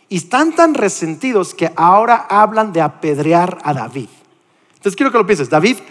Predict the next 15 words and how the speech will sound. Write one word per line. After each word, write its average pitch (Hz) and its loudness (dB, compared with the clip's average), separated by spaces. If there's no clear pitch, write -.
ha 160 -2
perdido 151 -2
esposa, 131 -8
hijos, 147 -6
casa, 180 0
posesiones. 160 -6
Dice, 240 -2
Dios 185 2
le 226 2
ha 220 8
dicho 214 -4
que 190 -2
va 180 2
a 185 2
ser - -4